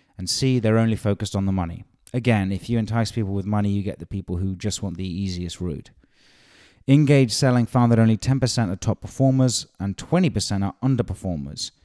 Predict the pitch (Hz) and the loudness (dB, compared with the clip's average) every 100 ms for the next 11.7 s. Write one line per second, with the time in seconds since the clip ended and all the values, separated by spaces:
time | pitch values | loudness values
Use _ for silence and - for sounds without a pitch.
0 | _ _ _ 87 87 98 120 - - 113 | _ _ _ -8 -2 0 0 0 -6 -4
1 | 110 110 120 113 - 139 123 117 107 104 | 0 0 2 0 0 -2 -2 -6 -6 -6
2 | 92 82 123 117 113 123 113 113 110 - | -8 -6 -2 -2 -2 -4 0 0 -2 -2
3 | 95 90 90 - - 82 78 62 - - | 0 2 0 -2 -6 -4 -4 -8 -12 -20
4 | _ _ _ _ - - _ _ _ _ | _ _ _ _ -14 -14 _ _ _ _
5 | _ - 151 127 - 110 - 87 82 - | _ -6 0 0 0 -2 -2 -6 -4 -2
6 | 92 85 - 113 - 156 165 147 127 113 | -2 -4 -8 -8 -2 4 6 6 4 2
7 | 123 113 110 95 92 - 101 - - - | 2 2 -2 -4 -6 -6 -6 -6 -6 -2
8 | 107 - - 104 - 98 - 98 92 - | -4 -4 -8 -8 -6 -6 -4 -4 -4 -8
9 | 73 67 92 104 - 143 - - 151 147 | -10 -10 -8 -6 0 0 0 -2 2 2
10 | 110 107 101 101 101 - 131 120 - _ | 2 2 0 -2 -4 0 0 0 -6 _
11 | - - _ - - - 127 | -12 -12 _ -14 -2 2 2